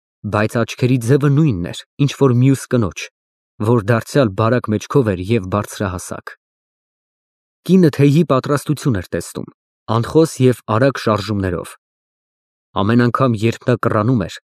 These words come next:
բարձրանում կամ բոբիկ ոտքերով քայլում էր խսիրի վրա, զրնգում էին նրա թևերի արծաթագույն սուրմաները,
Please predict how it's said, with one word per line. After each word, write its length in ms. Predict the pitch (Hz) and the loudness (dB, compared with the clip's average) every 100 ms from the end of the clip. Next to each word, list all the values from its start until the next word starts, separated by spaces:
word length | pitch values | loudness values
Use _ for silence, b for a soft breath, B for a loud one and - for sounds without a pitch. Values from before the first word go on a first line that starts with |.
| _ | _
բարձրանում 680 | 104 107 - - 110 139 127 _ _ - | -4 -4 -4 -4 0 0 -2 _ _ -4
կամ 180 | 120 120 | 0 0
բոբիկ 420 | 110 123 127 151 | 2 2 2 0
ոտքերով 480 | 110 113 - 117 117 | 0 -4 -2 -2 -2
քայլում 400 | - 113 120 147 | -2 0 2 2
էր 120 | 113 | 2
խսիրի 420 | 110 110 - 104 92 | -2 -8 -6 -4 -2
վրա, 220 | 107 127 123 _ _ _ _ _ | -2 -2 -6 _ _ _ _ _
զրնգում 580 | 117 113 135 151 139 165 | -4 2 4 4 4 2
էին 300 | 117 107 98 | 4 2 2
նրա 220 | 104 110 | 2 0
թևերի 420 | 110 117 107 113 131 - | 0 -2 -2 0 0 -2
արծաթագույն 840 | 104 113 - 107 110 101 123 131 | -6 -4 -4 -4 -4 0 2 2
սուրմաները, 640 | - 123 117 117 92 82 | 0 -4 -2 -2 -2 -6